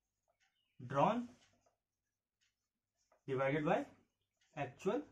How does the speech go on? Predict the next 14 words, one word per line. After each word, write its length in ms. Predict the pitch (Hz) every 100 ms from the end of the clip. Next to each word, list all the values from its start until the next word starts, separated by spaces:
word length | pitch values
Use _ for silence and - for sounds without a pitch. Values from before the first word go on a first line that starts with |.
| - _ _ _ _ _ _ _ _ _ -
distance। 400 | 147 165 240 240 - - _ _ _ _ _ _ -
मतलब 400 | 143 170 233 - - _ _ -
जो 220 | 123 160
हम 200 | 214 202
नक्शे 360 | 185 147 - 208
में 140 | 214 175
बना 240 | 147 135
रहे 240 | 131 127 139
हैं 240 | 151 226 - - -
वो 120 | 165
distance 380 | 196 202 233 208
कितनी 300 | - 214 220
है 200 | 226 247 - - - -
और 300 | 156 214 254